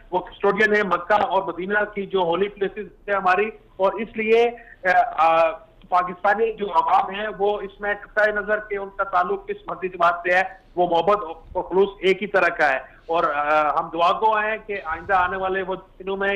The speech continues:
یہ جو تعلق ہے، یہ محبت ہے، یہ جو رشتہ ہے، یہ مزید وہ گہرا ہو اور مزید اچھے طریقے سے دونوں ممالک، آ، آگے بڑھیں۔ یہاں پر ایک چیز جو سب سے، آ، آ، وہ بہتر اور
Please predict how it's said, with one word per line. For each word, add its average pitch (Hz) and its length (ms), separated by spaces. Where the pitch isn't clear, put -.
یہ 180 80
جو 180 100
تعلق 180 440
ہے، 208 160
یہ 165 120
محبت 156 460
ہے، 202 120
یہ 175 80
جو 165 100
رشتہ 170 280
ہے، 190 200
یہ 160 140
مزید 170 380
وہ 180 80
گہرا 196 280
ہو 196 180
اور 165 140
مزید 165 360
اچھے 185 280
طریقے 190 320
سے 185 100
دونوں 175 260
ممالک، 170 420
آ، 160 240
آگے 156 180
بڑھیں۔ 127 240
یہاں 170 240
پر 220 180
ایک 220 320
چیز 240 200
جو 226 100
سب 226 220
سے، 220 320
آ، 180 80
آ، 170 800
وہ 156 100
بہتر 190 380
اور 185 180